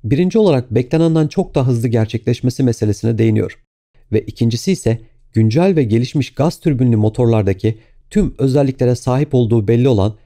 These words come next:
bir fan kompresör sektörü gördük. Soğuk sektörün döner parçalarının bu kadar ilerlemiş olması motorun geri kalanını da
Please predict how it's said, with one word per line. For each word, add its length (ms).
bir 180
fan 260
kompresör 500
sektörü 400
gördük. 420
Soğuk 360
sektörün 460
döner 300
parçalarının 640
bu 80
kadar 320
ilerlemiş 420
olması 460
motorun 420
geri 200
kalanını 400
da 180